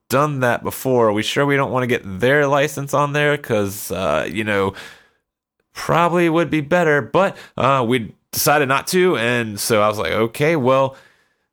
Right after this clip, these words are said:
this will be interesting." I was not a fan of it, not at all.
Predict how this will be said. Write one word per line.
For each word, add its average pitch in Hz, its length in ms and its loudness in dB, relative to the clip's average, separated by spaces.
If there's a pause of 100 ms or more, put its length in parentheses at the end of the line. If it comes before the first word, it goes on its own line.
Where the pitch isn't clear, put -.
(120)
this 143 380 2
will 131 80 2
be 107 160 0
interesting." 127 640 -2 (400)
I 147 140 2
was 131 260 0
not 117 460 0
a 123 100 2
fan 120 320 2
of 92 100 -4
it, - 140 -6
not 117 260 0
at 117 100 2
all. 92 220 0